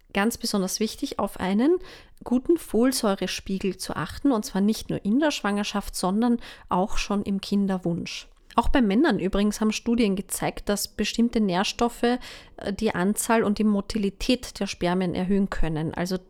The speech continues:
dass den Spermien geholfen wird, ihr Ziel einfacher zu erreichen. Nahrungsergänzungsmittel können also durchaus hilfreich sein, wenn man versucht, schwanger zu werden.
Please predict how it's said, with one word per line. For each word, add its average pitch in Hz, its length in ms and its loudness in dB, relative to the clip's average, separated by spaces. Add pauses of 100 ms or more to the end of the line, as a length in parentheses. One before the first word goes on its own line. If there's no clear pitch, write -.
(140)
dass - 200 -4
den 190 120 -2
Spermien 202 340 2
geholfen 208 460 2
wird, 226 200 2 (260)
ihr 220 200 2
Ziel 233 380 2
einfacher 180 460 -4
zu - 160 -4
erreichen. - 500 -6 (540)
Nahrungsergänzungsmittel 254 1080 0
können 226 540 0
also 196 300 -2 (120)
durchaus 220 680 0
hilfreich - 580 -4
sein, 196 340 -2
wenn 202 120 0
man 196 200 -2
versucht, - 600 -6
schwanger 214 340 -4
zu - 220 -12
werden. 240 240 0